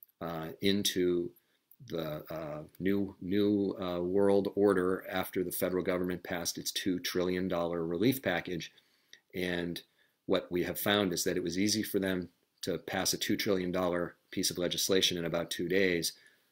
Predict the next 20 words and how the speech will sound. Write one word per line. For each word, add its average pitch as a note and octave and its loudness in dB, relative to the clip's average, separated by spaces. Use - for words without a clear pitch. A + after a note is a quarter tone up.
but E2+ 0
it E2+ -4
has E2 -4
now E2+ -4
taken E2+ -6
a E2 -6
week F2 -2
and E2 -2
a D#2 -6
half, F2 -4
and E2 -6
we D#2+ -2
still - 4
don't G2+ 2
have E2+ -6
the E2 -2
actual E2 -2
guidance D#2+ -4
and D2+ -10
go-ahead D#2+ 0